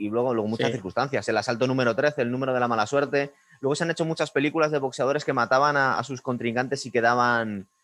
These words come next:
Speaker 1: y quedaban realmente traumatizados. Me estoy acordando de una película de John Wayne que se llama The Quiet Man, que, eh, el pro-, protagonista John Wayne vuelve a, a su Ir-, Irlanda natal después de haber matado a, a alguien y del, del,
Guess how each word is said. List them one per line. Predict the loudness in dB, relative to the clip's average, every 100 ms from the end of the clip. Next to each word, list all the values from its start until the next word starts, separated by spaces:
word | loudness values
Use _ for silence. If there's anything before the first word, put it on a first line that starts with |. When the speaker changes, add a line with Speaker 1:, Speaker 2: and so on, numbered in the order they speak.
| _ _
Speaker 1:
y | -8
quedaban | -2 0 0
realmente | 2 0 0 0
traumatizados. | 0 0 -2 0 0 0 -4
Me |
estoy | -6 -4
acordando | -2 0 -2
de |
una | -2 -4
película | -2 -2
de | -2 0
John | -2
Wayne | 0 0 -2
que | -6
se | -4
llama | -2 -2
The |
Quiet | 0 0 0
Man, | 0 -2 -4 -10
que, | -4 -4 -4 -12 _ _ -16
eh, | -14 -14 -18
el | -8
pro-, | -2 0 0
protagonista | 0 0 0 -2 -2
John | 0 2
Wayne | 2 2
vuelve | 0 0 2 2
a, | 2 -2 -8 _ -12
a | -10
su | -6 -2
Ir-, | 0 -2 -4
Irlanda | -6 -2 -2 0
natal | 0 2 2 0 _ _
después | -10 -2 0
de | 4
haber | 2
matado | 2 2 2 2 2
a, | 2 0
a | 0
alguien | 0 0 -4 -4
y | -2
del, | 0 -2 -4
del, | -2 -2 -4